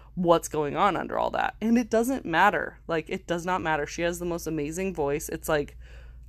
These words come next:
hauntingly beautiful. That is the first time I can say that about something and, like,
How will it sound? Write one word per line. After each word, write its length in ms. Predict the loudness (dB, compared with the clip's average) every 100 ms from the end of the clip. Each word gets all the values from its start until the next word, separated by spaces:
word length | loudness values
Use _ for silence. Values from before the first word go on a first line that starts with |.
| -18 -14
hauntingly 840 | -2 4 4 4 0 2 2 0
beautiful. 680 | -2 -4 -2 -2 -2 -4 6
That 220 | 8 8
is 120 | 4 -2
the 80 |
first 280 | -2 -2 0
time 180 | -2 0
I 100 | -2
can 220 | 0 -4
say 220 | -2 -2 2
that 200 | 2 2
about 260 | 0 0
something 480 | -4 -4 -4 -2 -2
and, 200 | -2 0
like, 260 | -2 -4